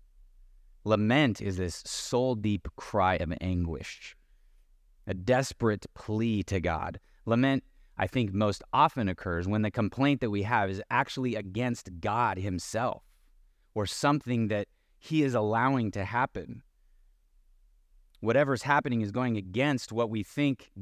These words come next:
God would want or against what it seems his character is. So perhaps some examples could be helpful. Maybe a person is not getting any job offers. And so they wonder, "God,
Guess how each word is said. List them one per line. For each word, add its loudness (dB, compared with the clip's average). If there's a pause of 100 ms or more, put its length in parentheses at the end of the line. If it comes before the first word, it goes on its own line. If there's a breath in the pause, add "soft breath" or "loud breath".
God 4
would -6
want 2
or -2
against 0
what -2
it -6
seems 0
his -4
character 2
is. -6 (1600)
So -2
perhaps 4
some 2
examples 0 (760)
could -6
be 0
helpful. 2 (1600)
Maybe 4 (640)
a -4
person 4
is 2
not 2
getting 2
any 0
job 2
offers. -12 (960)
And -4
so 2
they 4
wonder, 4
"God, 0